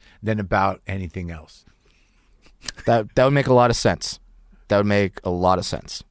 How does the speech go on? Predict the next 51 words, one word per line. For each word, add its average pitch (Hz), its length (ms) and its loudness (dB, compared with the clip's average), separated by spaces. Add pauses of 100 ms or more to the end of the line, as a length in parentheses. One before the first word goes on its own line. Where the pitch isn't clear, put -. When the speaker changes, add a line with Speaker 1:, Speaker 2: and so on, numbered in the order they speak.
(140)
Speaker 2:
Uh, 92 220 4
Speaker 1:
You 127 60 4
know, 127 260 4
it's 135 220 0
like, 147 260 4
I, 170 180 -2
I 180 60 6
mean, 190 180 2
I 170 80 4
get 180 240 2
it, 147 80 0
but, 143 120 0
like, 135 240 0 (400)
there's 214 140 2
fucking 165 360 0
been 135 180 0
joke 135 280 2
thieves 123 340 -2
and 104 100 -4
freaks. 131 380 -2
Yeah, 165 260 0
I 175 60 2
mean, 170 140 0
I 160 80 2
get 156 280 2
all 147 260 4
of 92 100 0
that. 87 260 -2 (100)
Speaker 2:
Yeah. 113 180 4
Speaker 1:
But 160 100 4
it 143 80 -4
just 185 180 -2
seems 180 220 -2
like 135 160 0
so 165 200 0
much 156 240 2
of 135 80 0
it 131 120 0
was 117 160 -6
fueled 117 600 0 (300)
by 113 160 2
this 110 160 -2
fucking 131 420 -2
cockfight 104 840 -2 (460)
that, 127 340 2
y-, 139 60 -14
you 131 420 0
know, 101 240 -2
and 113 260 -4
territorialism. 101 1300 2
Speaker 2:
Mm-hmm. 107 300 2